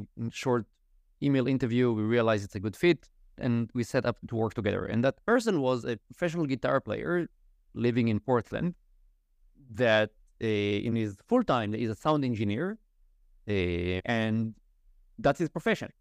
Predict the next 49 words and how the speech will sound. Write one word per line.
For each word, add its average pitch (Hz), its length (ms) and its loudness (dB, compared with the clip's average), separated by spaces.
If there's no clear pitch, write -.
Now, 123 320 2
I'm 131 140 -2
saying 226 240 0
that 165 140 2
because 139 240 -4
there 151 120 0
is 147 140 -2
really 180 260 4
no 165 240 2
way 117 360 0
that 113 220 -4
word, 127 360 -4
he, 160 100 -2
he 185 80 0
spent 190 260 0
with 160 140 2
me 143 120 0
thirty 123 280 0
minutes 113 260 -2
in 104 100 -4
fine-tuning 139 520 0
that, 123 240 2
so 113 120 -6
it 107 140 -4
both 139 220 0
fits - 260 -4
my, 110 320 0
when 120 100 -2
I 113 80 0
teach 220 340 0
and 113 80 2
I 101 80 0
go 113 200 0
up 147 260 2
in 127 160 0
my 120 140 2
tones, 123 400 0
and 104 120 -4
when 95 120 -2
I 92 260 -2
have 98 140 -4
more 101 180 0
of - 140 -8
a - 60 -8
call 110 280 -2
like 95 180 -6
that, 165 280 2
when 101 180 -6
I 98 260 -6